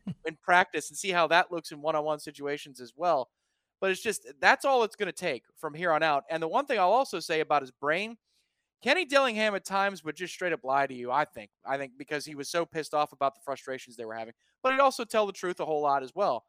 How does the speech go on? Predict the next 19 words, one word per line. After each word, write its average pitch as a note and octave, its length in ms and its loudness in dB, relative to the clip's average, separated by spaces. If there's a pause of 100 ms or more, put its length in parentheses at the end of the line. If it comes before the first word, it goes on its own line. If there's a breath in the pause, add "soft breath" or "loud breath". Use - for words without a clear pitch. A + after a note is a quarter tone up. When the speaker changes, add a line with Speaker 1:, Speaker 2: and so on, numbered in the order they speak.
(380)
Speaker 2:
Alex C4+ 300 6
Atkins, A3 400 4
I F3 80 6
feel G3+ 160 0
like F3 80 4
I D#3+ 80 6
can D#3 140 -6
trust E3 260 -4
a C#3 60 -8
hell D3+ 160 2
of C#3 60 -4
a C3+ 40 -6
lot B2+ 240 -2
more C3 300 -8 (240)
consistently. C3+ 580 -8
He D3 100 -8
just, A3+ 300 -8
he's G3 160 -8
blunt. D3 320 -4